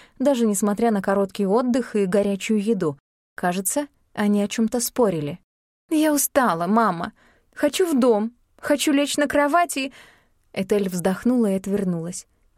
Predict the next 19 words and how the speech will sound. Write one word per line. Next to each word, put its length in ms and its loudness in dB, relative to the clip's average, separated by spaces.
«Мне 220 2
кажется, 480 -2
я 160 4
все 180 0
еще 200 -2
сижу 280 0
в 80 -4
том 200 0
подвале, 560 0
и 80 -2
что 160 0
за 120 4
нами 260 2
вот-вот 380 -2
придут. 500 -4
Пожалуйста, 560 0
давайте 440 2
уйдем 360 4
отсюда. 540 -2